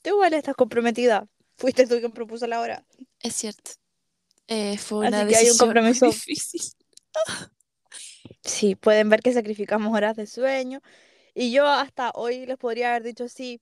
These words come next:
Speaker 1: pueden recriminar que abandonamos el podcast", pero ya no, ni cagando. Eso no se los permito. Pueden decir lo que quieran de nosotras, pero abandónicas no, porque aquí estamos, ocho de la mañana.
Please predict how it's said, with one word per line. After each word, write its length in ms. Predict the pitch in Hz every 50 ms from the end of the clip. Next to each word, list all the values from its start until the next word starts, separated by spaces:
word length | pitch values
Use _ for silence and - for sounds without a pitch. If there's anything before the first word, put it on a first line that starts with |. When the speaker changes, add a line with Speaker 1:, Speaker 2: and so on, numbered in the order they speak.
| _ _
Speaker 1:
pueden 360 | - 240 240 240 233 226 226
recriminar 580 | 233 220 226 240 220 214 214 214 214 220 226 -
que 100 | - 226
abandonamos 520 | 214 214 220 214 214 208 208 208 220 240
el 80 | 233 214
podcast", 420 | - - 214 208 208 - 220 - -
pero 120 | 226 208 214
ya 120 | 226 240
no, 120 | 208 180 185
ni 80 | 202 196
cagando. 420 | - 208 196 180 180 185 185 - -
Eso 200 | 247 - 294 302
no 80 | 311
se 100 | - 302
los 100 | 294 294
permito. 380 | - 269 220 190 185 - 190 208
Pueden 300 | _ - 220 240 254 233
decir 220 | 240 240 247 269 226
lo 80 | 262
que 80 | 208 226
quieran 280 | - - 262 254 285
de 120 | 262 - 285
nosotras, 400 | 285 - - 262 - - 240 247 -
pero 140 | - 240 226
abandónicas 540 | 226 226 226 220 226 247 262 285 - 294 294
no, 180 | 294 254 226 220
porque 220 | 233 226 226 233
aquí 120 | 220 - -
estamos, 400 | _ - 240 226 214 202 - - -
ocho 260 | - 240 247 285 277
de 20 | 254
la 80 | 254
mañana. 360 | 247 240 226 214 208 208 -